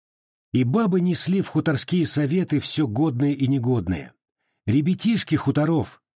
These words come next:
где шли бои, выковыривали из стен картечь, рылись в земле в поисках осколков. Но и в этом деле не было крутого единства.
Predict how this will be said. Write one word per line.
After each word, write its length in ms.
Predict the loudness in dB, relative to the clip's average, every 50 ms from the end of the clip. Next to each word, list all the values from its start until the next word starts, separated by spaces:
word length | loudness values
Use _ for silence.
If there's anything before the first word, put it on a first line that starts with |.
| _ _ -8
где 240 | -2 0 2 2 2
шли 240 | 0 0 0 0
бои, 440 | 2 2 2 2 2 2 0 0 -2 -6 _ _ _ _ _ _ -10
выковыривали 760 | -2 0 0 2 2 2 2 2 2 2 2 2 2 2 2
из 240 | 0 0 0 -2 -2
стен 360 | -4 -6 -2 -2 0 0 0
картечь, 680 | 0 0 -2 -2 -2 -2 0 0 0 0 -2 -8 -12 -12 _ _ _ _ _ -8 -2
рылись 460 | 0 2 2 4 2 2 2 2 0
в 80 | 0 0
земле 420 | 0 0 2 2 2 2 0 -2
в 120 | -2 -4
поисках 500 | -2 0 0 0 0 -2 -2 -4 -2 -2
осколков. 640 | -2 -2 -2 -2 -2 -2 -2 -2 -6 -14 -20 -20 -20 _ _ _ _ _ _ _ _ _ _ _ _ _ _ _ -2
Но 160 | 0 2 4
и 80 | 4 2
в 100 | 2 2
этом 380 | 2 2 2 2 2 0 2 2
деле 380 | 0 0 0 2 2 2 0
не 200 | 2 2 0 0
было 220 | 0 0 0 0 0
крутого 440 | -2 -2 -2 -2 0 0 0 0 0
единства. 760 | 0 0 0 0 0 0 0 -2 -4 -4 -4 -4 -4 -4